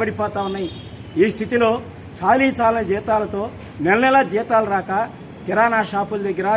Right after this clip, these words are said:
ఇంటి కిరాయిలు కట్టుకోలేక, కరెంటు బిల్లులు కట్టలేక, పిల్లల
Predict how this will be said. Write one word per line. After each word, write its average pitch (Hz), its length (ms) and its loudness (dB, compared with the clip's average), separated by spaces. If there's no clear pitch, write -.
ఇంటి 196 220 -4
కిరాయిలు 214 400 2
కట్టుకోలేక, 196 520 -4
కరెంటు 190 300 -2
బిల్లులు 240 300 2
కట్టలేక, 185 340 -4
పిల్లల 208 260 0